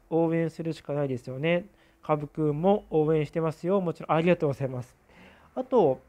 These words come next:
えー、噂の羽生さんの演技、ステファンの四回転が見たいのですが、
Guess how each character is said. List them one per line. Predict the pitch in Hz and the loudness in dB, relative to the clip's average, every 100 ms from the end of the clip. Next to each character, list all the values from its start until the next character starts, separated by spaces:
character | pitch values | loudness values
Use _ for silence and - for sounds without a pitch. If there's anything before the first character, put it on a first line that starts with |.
| - | -6
え | 160 160 160 156 | 0 4 4 2
ー、 | |
噂 | 180 240 262 | -2 -4 -2
の | 262 | -4
羽 | 254 185 240 | -4 -4 -2
生 | 277 | -4
さ | 269 | -4
ん | 262 | -4
の | 247 | -2
演 | 240 220 | 0 -2
技、 | 135 - | -4 -8
ス | - | -6
テ | 285 | -4
フ | 277 | -2
ァ | 226 | -2
ン | |
の | 151 | 0
四 | 139 180 | 0 0
回 | - 202 | -2 -4
転 | 190 147 | -2 -6
が | 135 | -6
見 | 123 127 | -6 -6
た | 185 | -6
い | 185 | -4
の | 135 | -4
で | 117 | -6
す | 123 | -6
が、 | 123 131 | -6 -6